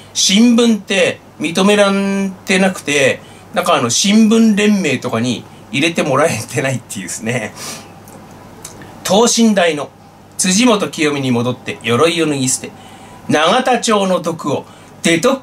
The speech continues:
クスしたいとか言ったらしいであります。辻元清美。えー、ちょっと何言ってるか分かんないですね。まあ、デトックス対象の毒が何言ってんのかなーって思いますけどね、私からしてみれば。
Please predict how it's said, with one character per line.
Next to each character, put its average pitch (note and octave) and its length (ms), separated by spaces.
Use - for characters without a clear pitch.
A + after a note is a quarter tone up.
ク - 100
ス A3+ 160
し - 240
た D#3+ 160
い G#3 560
と D3+ 100
か C#3+ 360
言 B2+ 180
っ - 20
た C3+ 220
ら C3 120
し B2+ 180
い A#2+ 40
で A#2+ 80
あ A#2+ 60
り B2 100
ま C#3+ 100
す。 - 80
辻 C#3 220
元 D#3 180
清 F#3 220
美。 G#3 280
え C#3+ 180
ー、 C#3 40
ち G3 120
ょ - 20
っ - 20
と G#3 100
何 F#3 200
言 F3 80
っ - 0
て E3+ 80
る D3+ 80
か C3+ 60
分 B2 100
か B2+ 100
ん B2 60
な F#2 80
い - 40
で - 40
す - 100
ね。 B2 120
ま G2 320
あ、 - 40
デ D3 140
ト F#3+ 100
ッ F#3+ 60
ク - 120
ス G#3+ 160
対 G#3+ 220
象 F#3 220
の B2+ 100
毒 C#3 320
が B2+ 300
何 A#2+ 240
言 C#3 80
っ - 40
て - 160
ん F#3+ 40
の C#3+ 100
か G2+ 120
な A#2+ 400
ー C3+ 340
っ - 20
て B2+ 220
思 D#3+ 180
い F#3+ 60
ま G#3 100
す G#3 100
け G3 120
ど C3+ 120
ね、 C#3+ 120
私 C3+ 280
か D3+ 120
ら D3 80
し - 80
て C#3+ 80
み C3 80
れ A#2 60
ば。 - 120